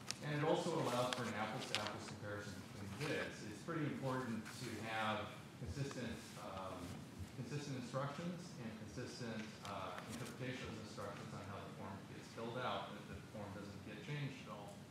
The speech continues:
So that was how this process was designed. And again, it was designed primarily to put a maximum amount of pressure on the bidders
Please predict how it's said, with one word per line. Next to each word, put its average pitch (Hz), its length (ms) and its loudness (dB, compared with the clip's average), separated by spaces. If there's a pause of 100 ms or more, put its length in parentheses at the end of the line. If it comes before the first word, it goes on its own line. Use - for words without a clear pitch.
(840)
So 151 560 10
that 220 240 10
was - 80 6
how 160 160 8
this 139 80 6
process 139 480 6
was 117 160 -2
designed. 107 640 2 (160)
And 113 160 2
again, 127 320 6
it 131 80 2
was 107 80 -4
designed 110 800 2
primarily 113 480 0
to - 80 -4
put 107 160 0
a 104 400 -8
maximum 113 480 -2
amount 117 80 -2
of - 80 -6
pressure 104 480 0 (480)
on 107 240 2
the 107 80 4
bidders - 560 0